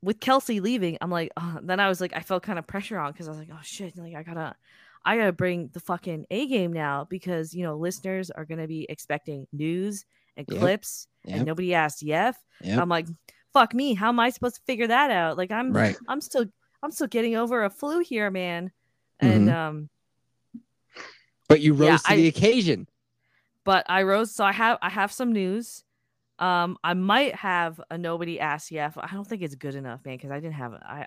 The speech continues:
Speaker 1: I didn't, I didn't, I didn't look enough, in all honesty. Um, and I don't have any clips. What, what,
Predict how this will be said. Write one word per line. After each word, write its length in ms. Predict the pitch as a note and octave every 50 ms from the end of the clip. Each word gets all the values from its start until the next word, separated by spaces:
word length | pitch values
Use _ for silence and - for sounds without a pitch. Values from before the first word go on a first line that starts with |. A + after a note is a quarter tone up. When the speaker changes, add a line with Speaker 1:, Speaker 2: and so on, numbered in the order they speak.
| - -
Speaker 1:
I 60 | E3+
didn't, 200 | E3+ D#3+ C#3+ - -
I 100 | D3+ E3
didn't, 240 | E3 E3 D#3 C3+ - _ _
I 220 | - - - - F#3
didn't 200 | E3 B2 B2 A2+
look 200 | A2+ A2+ - -
enough, 280 | A2+ A2+ G#2+ G#2+ - - - -
in 120 | - C3+ B2
all 200 | A#2 A#2 - - -
honesty. 460 | F#2 E2+ - - - - - C#3+ - _ _ _ _ - _ - - _ _ _ _ _ -
Um, 580 | D#3 D#3 D#3 D3+ D3 D3 C#3+ C#3 C#3 C#3 C#3 C3+ _ _ _ _ - - - _ _ -
and 600 | E3 E3 D#3+ D#3+ D#3 D3+ D3+ D3+ D#3 D#3 - F3+ - -
I 80 | D#3+
don't 240 | D#3+ F3 F3+ F#3 F3
have 440 | F3 F#3 E3+ E3 D#3+ D#3 D#3 D#3 - - _ _ _ _ _ _ _ _ _ _ _ _ _ _ _ _ _ _ -
any 500 | D3+ D3+ D3 D3 C#3+ C#3 C#3 C#3 C#3 - _ _ _ _ _ _ _ _ _ _ _ _ _ _ _ _ _ _ _
clips. 1400 | - - - - C3+ B2+ A#2+ B2 - _ _ _ _ _ _ _ _ _ _ _ _ _ _ - - - - - F4 F#4+ G4+ G#4 _ _ _ _ _ _ _ -
What, 180 | D#4+ E4 G4 G4+ _ -
what, 260 | D#4+ E4 E4+ E4+